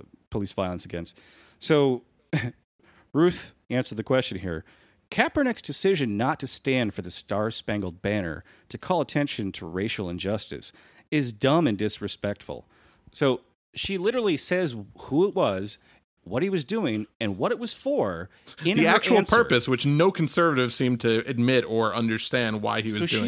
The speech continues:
Speaker 1: she
Speaker 2: it.
Speaker 1: knew exactly.
Speaker 2: She knew it.
Speaker 1: She knew exactly. She said, uh, she was barely aware of the incident or its purpose. She said exactly what the incident was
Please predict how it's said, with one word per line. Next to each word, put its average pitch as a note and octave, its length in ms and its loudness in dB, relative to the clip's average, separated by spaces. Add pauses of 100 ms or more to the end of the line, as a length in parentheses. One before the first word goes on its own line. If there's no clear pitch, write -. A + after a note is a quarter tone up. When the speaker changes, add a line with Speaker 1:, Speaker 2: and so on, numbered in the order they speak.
Speaker 1:
she - 60 -2
Speaker 2:
it. - 40 -2
Speaker 1:
knew A#3+ 200 0
exactly. F#3+ 720 -2
Speaker 2:
She C#3+ 120 4
knew C3 80 2
it. F#2 160 -4 (520)
Speaker 1:
She F3 200 -2
knew F#3 180 2
exactly. B2+ 1000 -2
She E3 240 -2
said, D3 460 2 (200)
uh, A#2+ 140 0
she - 120 0
was A#2 120 2
barely B2+ 340 2
aware G#2+ 220 0
of C#3 60 -4
the - 80 -8
incident C#3 360 -2
or F#2+ 100 -4
its - 100 -10
purpose. D3+ 380 -4 (220)
She C4 200 -6
said C4 260 0
exactly A3+ 500 -4
what A3 160 -2
the G#3 100 -8
incident E3 720 -2 (580)
was C3+ 440 2